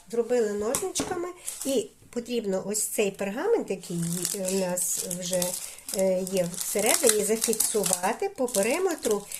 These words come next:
ну, е, ц-, е, резиночкою тільки для того, щоб, е, ми,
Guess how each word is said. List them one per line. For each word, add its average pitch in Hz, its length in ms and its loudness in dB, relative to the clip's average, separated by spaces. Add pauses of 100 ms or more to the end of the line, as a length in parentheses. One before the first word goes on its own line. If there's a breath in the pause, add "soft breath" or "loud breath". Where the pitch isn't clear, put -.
(140 loud breath)
ну, - 140 2 (200)
е, 208 160 2
ц-, 214 280 -4
е, 202 720 4
резиночкою 220 760 0
тільки 262 360 0
для 254 180 2
того, 302 400 0
щоб, 226 500 0 (540 loud breath)
е, 196 880 2
ми, 247 260 2